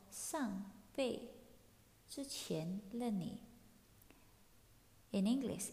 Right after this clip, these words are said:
is, "Let's assume in the past life I owe to you."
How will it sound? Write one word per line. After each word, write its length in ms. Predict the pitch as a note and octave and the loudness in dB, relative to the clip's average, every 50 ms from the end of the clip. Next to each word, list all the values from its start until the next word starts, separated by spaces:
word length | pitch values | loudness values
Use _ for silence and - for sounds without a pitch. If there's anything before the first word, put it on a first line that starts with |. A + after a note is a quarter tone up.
| - C#3 | -2 -2
is, 240 | C#3 C#3+ - - - - - - - - | 0 0 0 -2 -4 -6 -14 -12 -4 0
"Let's 380 | G#3 A3 G#3 - - - - - - | 2 4 4 4 2 -2 -4 -4 -2
assume 540 | - F#3 - - - - C4 A3+ E3 D#3+ - - | 0 0 2 2 2 4 4 4 4 2 2 2
in 120 | A3 G3 | 2 2
the 80 | G3 G3 | 2 2
past 480 | G3 - - F3+ F3 E3+ - - - - | 0 -2 -2 -2 0 2 2 0 0 0
life 380 | G3 F#3 - - - - - - - - - | 0 0 0 -2 -4 -8 -12 -14 -14 -6 0
I 220 | - G3+ G3 G3 G3 G3+ - | 2 2 2 2 -2 -2 2
owe 420 | - A#3+ A#3 A#3 A#3 A#3 A#3 A#3 A#3 - - - | 6 6 8 8 6 6 4 2 0 -4 -8 -10
to 220 | - - - E3+ | -8 -6 -4 -2
you." 280 | D#3 D#3+ E3 D#3 - | 0 0 0 0 -2